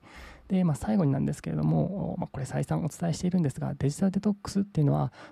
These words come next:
まあ、完全にデジタルデバイスから身を切り離して過ごす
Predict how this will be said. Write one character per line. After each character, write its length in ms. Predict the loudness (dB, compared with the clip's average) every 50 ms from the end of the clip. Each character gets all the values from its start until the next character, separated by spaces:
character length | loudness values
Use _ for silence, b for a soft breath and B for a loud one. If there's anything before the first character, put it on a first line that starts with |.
| B
ま 80 | -4 -4
あ、 20 |
完 240 | 0 2 2 4 4
全 140 | 4 4 4
に 140 | 4 4 2
デ 100 | 2 0
ジ 100 | 0 0
タ 80 | 0
ル 60 | 0 0
デ 80 | 0
バ 140 | 2 2 0
イ 40 | 0
ス 60 | -2
か 80 | -2 0
ら 60 | 2
身 260 | 4 4 4 2 2 2
を 200 | 0 0 -2 -2 -6
切 120 | -2 0 2
り 60 | 4
離 200 | 4 4 4 2
し 80 | 2 0
て 200 | -2 -2 -2 -2 0
過 60 | 2
ご 100 | 2 2
す 220 | 2 0 -2 -6